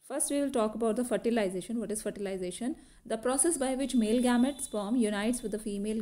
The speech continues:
gamete, that is called ovum, to form a zygote। निषेचन वह विधि है जिसमें नर युग्मक शुक्राणु व मादा युग्मक अंडाणु आपस में मिलकर युग्मनज बनाते हैं और इस प्रक्रिया को क्या कहते हैं? निषेचन कहते हैं।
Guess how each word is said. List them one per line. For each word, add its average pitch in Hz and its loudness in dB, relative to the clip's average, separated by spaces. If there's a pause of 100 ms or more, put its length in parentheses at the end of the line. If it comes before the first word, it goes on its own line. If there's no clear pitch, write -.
gamete, 180 -6 (340)
that 190 -10
is 240 -4
called 214 0
ovum, 196 -2 (180)
to 202 -8
form 180 -8
a 311 -8
zygote। 160 -10 (480)
निषेचन 269 0
वह 247 4
विधि 233 4
है 247 0
जिसमें 240 0
नर 214 2
युग्मक 202 0
शुक्राणु 196 -4
व 240 0
मादा 190 -2
युग्मक 196 0
अंडाणु 196 -2
आपस 214 -2
में 202 -2
मिलकर 180 -4
युग्मनज 202 -2
बनाते 180 -6
हैं 220 -2
और 214 -4
इस 262 -2
प्रक्रिया 233 -2
को 277 -6
क्या 196 -8
कहते 226 -8
हैं? 180 -6
निषेचन 180 -10
कहते - -16
हैं। - -20